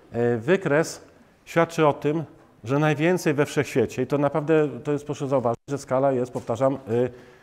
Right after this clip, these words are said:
y, y, taka logarytmiczna, czyli dziesięć do drugiej, do czwartej. Najwięcej we wszechświecie,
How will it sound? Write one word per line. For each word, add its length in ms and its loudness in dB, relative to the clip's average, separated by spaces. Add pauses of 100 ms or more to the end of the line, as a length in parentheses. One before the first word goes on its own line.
(340)
y, 40 -4
y, 180 0
taka 480 0
logarytmiczna, 680 0
czyli 260 -4
dziesięć 300 -4
do 100 0
drugiej, 260 -2
do 120 -2
czwartej. 420 -2 (1400)
Najwięcej 480 4
we 140 2
wszechświecie, 640 0